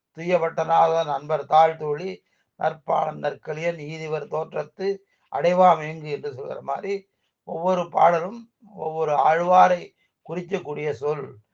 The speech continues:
என்று இதுல ஒரு விசேஷமான உள்ளுரை பொருள் இருக்கிறது என்று சொல்லுவார்கள். ஆண்டாள் திருவடிகளே சரணம். நாளை தினம் குத்து விளக்கரிய என்கிற பாசுரத்தை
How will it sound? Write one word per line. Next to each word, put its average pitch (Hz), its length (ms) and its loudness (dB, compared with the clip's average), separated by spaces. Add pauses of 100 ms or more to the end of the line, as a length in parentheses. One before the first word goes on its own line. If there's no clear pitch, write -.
(160)
என்று 180 320 -4
இதுல 160 220 -4
ஒரு 151 200 -2
விசேஷமான 151 960 0 (320)
உள்ளுரை 160 420 0
பொருள் 147 260 -4
இருக்கிறது 143 400 -4
என்று 139 220 -6
சொல்லுவார்கள். 135 840 -4 (400)
ஆண்டாள் 139 460 -4
திருவடிகளே 135 680 -6
சரணம். 135 360 -6 (340)
நாளை 156 300 -2
தினம் 147 260 -4
குத்து 196 400 0
விளக்கரிய 147 600 -2
என்கிற 131 300 -6
பாசுரத்தை 131 720 -4